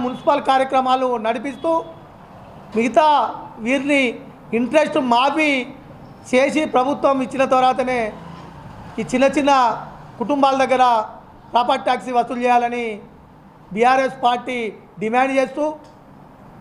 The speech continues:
కోరుకుంటూ, మరి ఇంత ట్యాక్సీ వసూలు చేస్తున్నాం, సంవత్సర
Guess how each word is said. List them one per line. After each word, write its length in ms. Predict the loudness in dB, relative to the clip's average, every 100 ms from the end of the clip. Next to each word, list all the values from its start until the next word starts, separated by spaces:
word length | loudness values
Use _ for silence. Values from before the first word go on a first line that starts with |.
| 0
కోరుకుంటూ, 600 | 2 2 2 -2 2 4 2 -2 -16 -20 -20 -20 -20 -20 -10 0
మరి 140 | 2 2
ఇంత 180 | 0 2 4 4
ట్యాక్సీ 300 | 2 2 0
వసూలు 240 | 0 0 0
చేస్తున్నాం, 400 | -2 -2 0 2 0 -6 -20 -20 -20 -20 -20 -20 -20 -18 -18 -18 -20 -20 -4 0
సంవత్సర 380 | 0 2 0